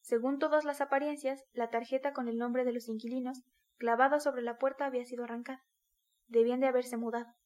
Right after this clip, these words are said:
Raskolnikov se ahogaba. Por un momento consideró la posibilidad de marcharse como había llegado, pero dominó ese impulso y se puso a escuchar. Un silencio de muerte reinaba en el departamento de la usurera. Una vez más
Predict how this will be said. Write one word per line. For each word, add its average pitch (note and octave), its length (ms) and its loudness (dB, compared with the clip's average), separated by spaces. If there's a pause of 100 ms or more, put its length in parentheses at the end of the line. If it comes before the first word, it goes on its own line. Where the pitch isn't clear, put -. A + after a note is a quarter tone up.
(920)
Raskolnikov D#4+ 680 0
se - 120 -6
ahogaba. A#3+ 340 -6 (480)
Por B3 160 6
un C4 100 2
momento D4 380 0
consideró C4+ 460 -2
la B3+ 160 -2
posibilidad A#3 560 -2
de B3 100 -4
marcharse B3 500 -4
como A#3 180 -4
había A3 160 -4
llegado, A#3 320 -4 (680)
pero B3+ 180 6
dominó C4 360 0
ese D4+ 200 0
impulso D#4 440 0
y D4+ 60 -4
se C#4+ 120 -4
puso B3 260 -2
a - 20 -2
escuchar. A#3 400 -6 (720)
Un B3 180 4
silencio B3+ 400 0
de A#3+ 100 2
muerte B3+ 360 2
reinaba A#3 380 0
en A#3 80 -2
el A#3+ 100 -4
departamento A3+ 580 -4
de B3 100 -6
la A#3 100 -6
usurera. G#3+ 360 -8 (1600)
Una C#4+ 220 2
vez E4 160 2
más D#4+ 220 0